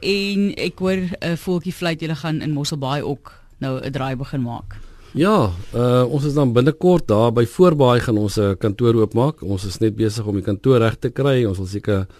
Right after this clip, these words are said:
Speaker 2: amptelik Januarie daar wees, maar ons sal seker in November al sigbaar wees. En, eh, ja, dis vir ons lekker in die,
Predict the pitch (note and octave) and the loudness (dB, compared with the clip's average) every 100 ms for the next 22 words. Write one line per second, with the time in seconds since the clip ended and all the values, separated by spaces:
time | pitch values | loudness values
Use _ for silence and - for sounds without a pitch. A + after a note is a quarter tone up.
0 | _ _ C3 C3 C3+ A2+ G#2+ A2 B2+ A#2 | _ _ 2 4 4 4 4 4 4 4
1 | A2+ G#2+ G#2 G#2+ C#3 B2+ G2 F#2+ G#2+ G2 | 4 2 2 2 0 -2 -6 -2 -4 -4
2 | - A2 G2 C3+ A#2+ G#2+ G2 - B2+ A#2+ | -2 -2 0 2 2 2 0 0 -2 2
3 | G#2+ G#2+ C#3+ E3 - - - - - _ | 2 2 0 0 -12 -20 -20 -20 -20 _
4 | - A2 A2+ A2+ A#2 A#2 G#2+ D3 F3 G#2+ | 0 2 2 2 2 2 0 0 2 0
5 | G2+ - - A2+ G2+ G2+ B2+ A#2 A2+ | -4 -10 -6 -6 -4 -4 -2 0 0